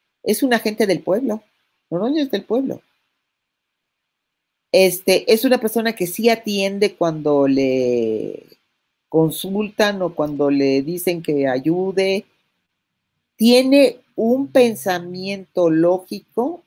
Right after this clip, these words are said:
que yo casi siempre, si quitamos todas estas cosas, estoy absolutamente de acuerdo con él. Como él se expresa de las cosas,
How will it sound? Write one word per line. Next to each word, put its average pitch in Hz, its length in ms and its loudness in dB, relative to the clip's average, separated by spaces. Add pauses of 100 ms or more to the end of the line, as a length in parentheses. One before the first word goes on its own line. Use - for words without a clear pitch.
(260)
que 185 180 0
yo 233 180 0
casi 233 300 -2
siempre, 220 640 -2 (180)
si - 200 -14
quitamos 269 440 -2
todas 240 220 2
estas - 260 -6
cosas, 226 400 -6 (340)
estoy 262 380 0
absolutamente 233 760 2
de 220 80 2
acuerdo 208 340 -4
con 190 180 -8
él. 226 180 -8 (760)
Como 226 300 6
él 330 120 4
se - 160 2
expresa 208 840 -2 (340)
de 160 120 -2
las 147 240 -2
cosas, 175 600 -6